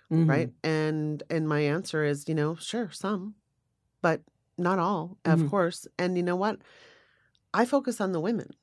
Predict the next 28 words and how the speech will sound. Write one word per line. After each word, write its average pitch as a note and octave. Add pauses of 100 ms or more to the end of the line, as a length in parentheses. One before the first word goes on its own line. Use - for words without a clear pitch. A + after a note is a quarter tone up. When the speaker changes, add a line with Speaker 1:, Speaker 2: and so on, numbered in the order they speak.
(140)
Speaker 2:
because E3+ (440)
women G#3+ (120)
are D#3
really D#3
the E3
ones, D3+ (160)
I G#3
feel, C3+ (220)
the E3
ones F#3+
I've E3
been D3
working D3+
with F#2
are D#3+
the D3+
ones D3
who -
are B2+
holding B2+
themselves -
back. - (1080)
Speaker 1:
Hmm. F3 (420)
Because? D3 (140)
Speaker 2:
Because A3 (920)
they F#3+
don't A#3
understand E3